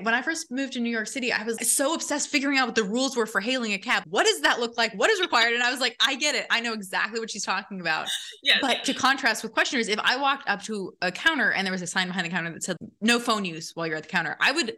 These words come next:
Speaker 1: not even think about it. That's the rule. I'm gonna meet the rule. And if, if someone next to me was on their phone, it would make me super uncomfortable.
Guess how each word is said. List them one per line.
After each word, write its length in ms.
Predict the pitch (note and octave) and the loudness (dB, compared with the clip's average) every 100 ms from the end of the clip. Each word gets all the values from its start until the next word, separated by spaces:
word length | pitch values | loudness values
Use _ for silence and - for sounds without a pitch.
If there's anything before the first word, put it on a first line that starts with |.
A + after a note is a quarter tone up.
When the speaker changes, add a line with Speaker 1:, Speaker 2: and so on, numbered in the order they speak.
| _ | _
Speaker 1:
not 240 | G#3 G3+ G3+ | 0 0 0
even 140 | G3 | -4
think 200 | F3 E3 | -8 -6
about 160 | D#3 D#3 | -4 -4
it. 200 | - - - | -6 -10 -10
That's 180 | D3 - | -8 -6
the 80 | |
rule. 220 | A3 B3+ A3 | -2 -2 -2
I'm 100 | F3 | -4
gonna 140 | E3 | -4
meet 160 | F#3 F#3 | -4 -4
the 60 | |
rule. 360 | F3 E3+ E3+ - - - - _ _ _ _ _ _ _ _ _ _ _ - - | -2 -2 -4 -6 -12 -12 -14 _ _ _ _ _ _ _ _ _ _ _ -8 0
And 160 | G#3 | 2
if, 160 | G3 E3+ | 2 0
if 100 | F3+ - | -2 0
someone 220 | F3+ E3+ | 0 2
next 180 | D#4+ - | 0 2
to 80 | |
me 120 | B3+ G3+ | 0 2
was 100 | F#3+ | 0
on 100 | F#3 | 0
their 80 | |
phone, 180 | F#3 E3+ | -2 -4
it 60 | E3 | -2
would 140 | F3 | -2
make 180 | E3+ E3 | -4 -4
me 180 | E3 - | -8 -4
super 1000 | - - - - - - A#3+ A3+ - F3+ | 2 4 4 0 -4 -8 -2 -2 0 0
uncomfortable. 760 | D3+ C#3 E3+ E3 D#3 B2+ G2 | 0 0 -2 -2 -6 -6 -6